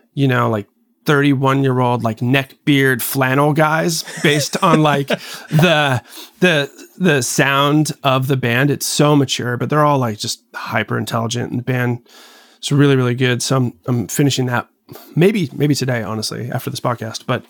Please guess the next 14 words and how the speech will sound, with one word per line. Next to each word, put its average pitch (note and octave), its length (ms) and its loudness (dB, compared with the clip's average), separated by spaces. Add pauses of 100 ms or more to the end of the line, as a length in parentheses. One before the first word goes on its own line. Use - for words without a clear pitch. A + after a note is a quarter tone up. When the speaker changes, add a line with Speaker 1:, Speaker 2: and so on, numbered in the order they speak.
Speaker 1:
um, C3+ 340 0 (360)
but D#3 120 0
we're, D#3 260 2 (100)
we're F#3 140 6
just G#3 180 0
down D3+ 200 2
to C#3 100 0
those B2+ 280 -2 (140)
last B2 280 -2
couple A#2 200 -2
notes A2+ 360 -2
and B2 100 0
stuff, A#2+ 440 -4
and A2 220 -8